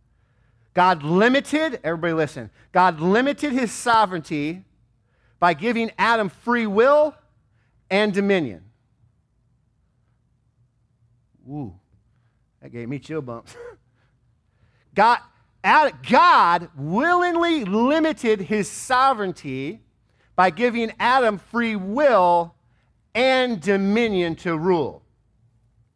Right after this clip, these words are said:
So that's the perspective by which they interpret Scripture. So now man has free will to choose.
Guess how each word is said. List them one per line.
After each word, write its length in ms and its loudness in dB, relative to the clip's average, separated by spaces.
So 400 -2
that's 260 -2
the 100 -8
perspective 760 -8
by 140 0
which 320 -6
they 160 -6
interpret 420 -10
Scripture. 600 -16
So 160 -2
now 400 2
man 340 -2
has 300 -2
free 400 -8
will 420 -2
to 100 -10
choose. 760 -12